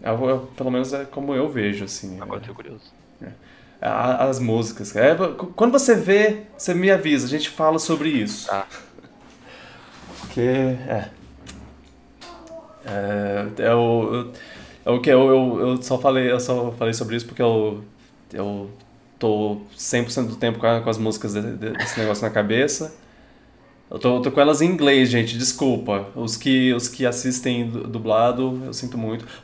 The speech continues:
Speaker 1: Mas
Speaker 2: Acho que eu veria,
Speaker 1: eu,
Speaker 2: acho que eu veria dublado.
Speaker 1: eu recomendo, eu recomendo muito assistir legendado, porque, infelizmente, essa, é, é, é, é, é, é,
Speaker 2: Mas
Speaker 1: é
Speaker 2: é que ver o desenho da Disney dublado é tão costume já pra mim.
Speaker 1: É, sim.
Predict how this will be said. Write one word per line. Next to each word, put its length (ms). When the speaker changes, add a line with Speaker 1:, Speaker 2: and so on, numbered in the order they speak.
Speaker 1:
Mas 320
Speaker 2:
Acho 120
que 60
eu 40
veria, 180
Speaker 1:
eu, 60
Speaker 2:
acho 60
que 60
eu 40
veria 140
dublado. 380
Speaker 1:
eu 120
recomendo, 640
eu 80
recomendo 480
muito 800
assistir 480
legendado, 680
porque, 600
infelizmente, 600
essa, 240
é, 280
é, 60
é, 140
é, 60
é, 1040
é, 40
Speaker 2:
Mas 340
Speaker 1:
é 40
Speaker 2:
é 40
que 100
ver 160
o 20
desenho 280
da 80
Disney 200
dublado 420
é 40
tão 180
costume 360
já 80
pra 140
mim. 60
Speaker 1:
É, 320
sim. 680